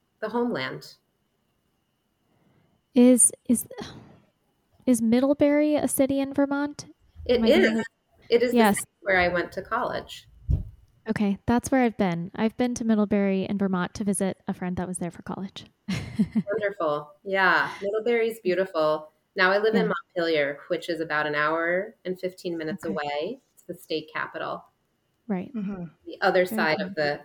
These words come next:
Speaker 1: eastern side of the Green Mountains.
Speaker 2: Okay. I mean, I was blown away when I, I've only, yeah, only been there once, and I was totally blown away by it.
Speaker 1: Yes,
Speaker 2: It's a
Speaker 1: and
Speaker 2: very
Speaker 1: speaking
Speaker 3: Beautiful.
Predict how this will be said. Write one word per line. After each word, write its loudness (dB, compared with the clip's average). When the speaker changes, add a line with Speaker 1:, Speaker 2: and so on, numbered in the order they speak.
Speaker 1:
eastern -2
side -2
of -10
the -6
Green -4
Mountains. -10
Speaker 2:
Okay. -4
I 0
mean, 8
I 6
was 4
blown 6
away 2
when -2
I, -4
I've 4
only, 4
yeah, 0
only 0
been 0
there 2
once, -4
and -6
I -4
was -10
totally -2
blown -4
away -6
by -6
it. -10
Speaker 1:
Yes, 0
Speaker 2:
It's -4
a 0
Speaker 1:
and 0
Speaker 2:
very -4
Speaker 1:
speaking -2
Speaker 3:
Beautiful. -4